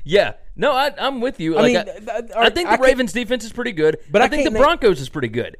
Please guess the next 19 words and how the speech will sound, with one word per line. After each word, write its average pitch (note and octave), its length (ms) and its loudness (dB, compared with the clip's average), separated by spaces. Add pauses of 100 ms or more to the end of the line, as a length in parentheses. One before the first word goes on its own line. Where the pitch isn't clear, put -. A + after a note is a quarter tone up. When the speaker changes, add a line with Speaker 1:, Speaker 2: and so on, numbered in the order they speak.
Speaker 2:
But F#3+ 240 -4
you're G3+ 140 -6
talking B3+ 180 -8
about, - 160 -12 (220)
are E3+ 140 0
there F#3 120 0
four A#3+ 360 -4
teams, A3 420 -6
are E3 100 -2
there D3+ 100 -4
five G#3+ 380 -8
teams E3 280 -6
that D3 80 -8
are C3+ 40 -10
better C#3+ 240 -2
than B2+ 140 -12
them A#2 180 -10
on G#2 60 -12
defense? - 480 -18